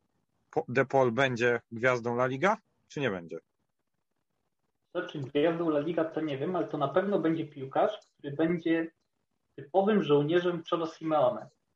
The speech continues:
Speaker 2: Oglądając Atletico w tamtym sezonie i przede wszystkim w środku pola najbardziej odstawał, moim zdaniem, Koke.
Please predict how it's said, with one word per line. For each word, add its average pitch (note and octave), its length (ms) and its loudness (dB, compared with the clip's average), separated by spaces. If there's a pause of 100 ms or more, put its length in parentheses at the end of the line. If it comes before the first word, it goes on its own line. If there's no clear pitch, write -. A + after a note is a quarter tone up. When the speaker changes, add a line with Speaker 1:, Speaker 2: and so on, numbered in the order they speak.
(180)
Speaker 2:
Oglądając D3+ 480 2
Atletico E3+ 480 0
w D#3 100 -6
tamtym E3+ 320 -8
sezonie C#3+ 640 -2 (280)
i C#3+ 100 -16 (180)
przede F#3+ 240 2
wszystkim - 500 -6 (120)
w - 60 -20
środku F3+ 460 0
pola D3 220 0
najbardziej F3+ 460 4
odstawał, D3 440 -2
moim F3 300 2
zdaniem, D3 480 0
Koke. - 420 0